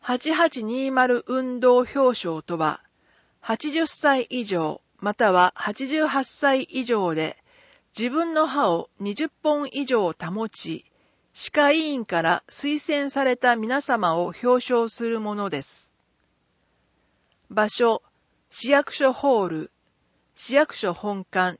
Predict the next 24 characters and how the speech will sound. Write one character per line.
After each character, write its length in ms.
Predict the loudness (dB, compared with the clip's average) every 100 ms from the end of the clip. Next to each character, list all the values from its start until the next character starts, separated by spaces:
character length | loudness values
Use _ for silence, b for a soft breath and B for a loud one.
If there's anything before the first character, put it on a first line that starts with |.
| -10
二 160 | -12
階。 360 | -6 -6 -6 -12 _ _ _ _ _ _ _ _ _ _
そ 180 | -6
の 160 | -2 -2
他、 360 | 2 2 2 b b b b b
入 340 | -4 0 0
場 300 | 2 4 4
無 180 | 4 0
料、 400 | 2 2 2 0 _ _ _
申 240 | -2 0 0
し 120 | -2
込 160 | -2 -2
み 160 | -2
不 200 | -6 -2
要。 420 | 0 2 0 -4 _ _ _ _ _ _ _ _ _
主 180 | -6 -6
催、 440 | 2 2 2 0 _ _ _ _ _
愛 260 | 2 4 4
邦 280 | 0 2 2
歯 160 | -2
科 220 | 2 2 2
医 80 | -8
師 180 | -8 0
会、 340 | 2 2 0